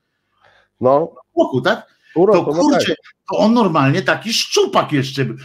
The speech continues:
Speaker 2: Ty, ja patrzę u tej Olejnik, czy gdzieś tam on wystąpił, ja pierdzielę, to nasze
Speaker 1: Stary.
Speaker 2: ryje przy tym to jest w ogóle
Speaker 1: Stary, ale ty
Speaker 2: jakieś
Speaker 1: sobie wyobraź, siedzisz se spokojnie tam w domu, na przykład, nie? Popijasz kolę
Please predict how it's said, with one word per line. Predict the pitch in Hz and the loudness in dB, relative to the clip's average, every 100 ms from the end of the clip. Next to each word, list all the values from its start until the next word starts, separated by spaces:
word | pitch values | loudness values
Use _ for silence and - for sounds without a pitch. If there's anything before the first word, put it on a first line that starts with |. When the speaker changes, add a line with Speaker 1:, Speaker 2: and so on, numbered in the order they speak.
| - _ | -20 _
Speaker 2:
Ty, | 277 277 | -2 0
ja | 170 | 0
patrzę | - 233 240 226 | 0 -4 -2 -2
u | 180 | -2
tej | 175 165 | -2 -2
Olejnik, | 156 202 226 165 135 | -2 -2 -2 -6 -10
czy | 143 | -10
gdzieś | 131 180 | -8 -8
tam | 170 | -8
on | 160 143 | -6 -6
wystąpił, | 147 - 135 - 170 220 - _ _ _ _ | -6 -6 -8 -6 -10 -12 -14 _ _ _ _
ja | 185 220 262 302 302 - - | -20 -10 -6 -2 -2 -2 -8
pierdzielę, | 269 294 285 277 285 285 294 285 | -4 -2 -2 -2 -4 -4 -2 -2
to | - 220 226 | 0 -2 -2
nasze | 233 254 190 254 | 0 2 4 2
Speaker 1:
Stary. | 226 | 2
Speaker 2:
ryje | 226 214 220 | 0 0 -4
przy | - 233 | -6 -8
tym | 233 214 | -8 -4
to | 233 | -4
jest | 220 | -4
w | 220 | -4
ogóle | 220 | 0
Speaker 1:
Stary, | 170 127 - - - - | 0 0 -6 -20 -18 -2
ale | 123 170 | 0 2
ty | 185 | 0
Speaker 2:
jakieś | 220 | -4
Speaker 1:
sobie | - 220 226 220 | -4 -2 0 -2
wyobraź, | 156 202 247 202 113 85 - _ _ _ _ _ | 0 2 2 2 -4 -6 -14 _ _ _ _ _
siedzisz | - 262 247 214 | -8 -6 -6 -6
se | - | -6
spokojnie | 135 - 117 110 92 90 107 | -6 -6 -4 -4 -4 -6 -10
tam | - 107 104 90 | -6 -4 -4 -10
w | 85 | -8
domu, | 107 85 82 107 _ | -6 -6 -8 -16 _
na | 98 | -10
przykład, | 98 98 87 95 101 | -8 -10 -10 -10 -10
nie? | 87 90 117 _ _ _ | -8 -10 -10 _ _ _
Popijasz | 117 117 220 202 135 | -8 -6 0 2 0
kolę | - 98 73 82 | 0 -2 -2 -8